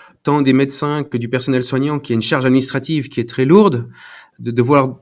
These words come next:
proposer d'introduire encore la mesure d'une qualité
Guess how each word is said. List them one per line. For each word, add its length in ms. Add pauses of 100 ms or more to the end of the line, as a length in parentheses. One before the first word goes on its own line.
(340)
proposer 380
d'introduire 580
encore 240
la 80
mesure 320
d'une 160
qualité 640